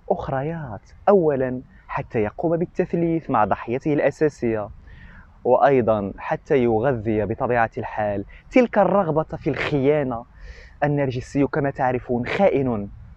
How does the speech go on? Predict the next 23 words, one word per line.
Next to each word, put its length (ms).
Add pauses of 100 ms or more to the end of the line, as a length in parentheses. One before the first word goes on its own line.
(220)
بطبعه، 680 (100)
وبطبيعة 640
الحال 420
الانستغرام 880
فهو 320
يعطيه 800
هذه 180
الإمكانية 800 (520)
عن 220
طريق 400
ربط 360 (120)
صداقات 680
بين 300
قوسين 680 (380)
مع 220
ضحايات 720
مفترضات. 1200 (480)
نعم، 440
بإمكان 680
هذا 200
الخبيث 640 (680)
أن 200
يصل 600